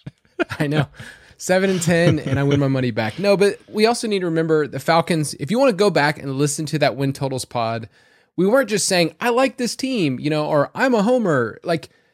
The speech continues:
the Falcons play a fourth place schedule. They have the Lions. They have the Jaguars on their schedule. Like, they have teams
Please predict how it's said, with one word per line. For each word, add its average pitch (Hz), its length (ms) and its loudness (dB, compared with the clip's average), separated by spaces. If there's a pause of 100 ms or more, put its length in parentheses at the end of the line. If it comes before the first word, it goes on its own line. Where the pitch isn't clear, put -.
(100)
the 165 100 0
Falcons 214 420 2
play 202 180 2
a 175 60 4
fourth - 300 -2
place 160 200 0
schedule. 127 480 0
They 143 180 -2
have 170 440 0
the 147 120 0
Lions. 147 600 0
They 156 100 0
have 196 180 -4
the 208 80 -6
Jaguars 165 640 2
on 135 60 -2
their 123 100 -4
schedule. 113 360 -4
Like, 117 160 -8
they 160 120 2
have 175 340 -2
teams 170 540 -2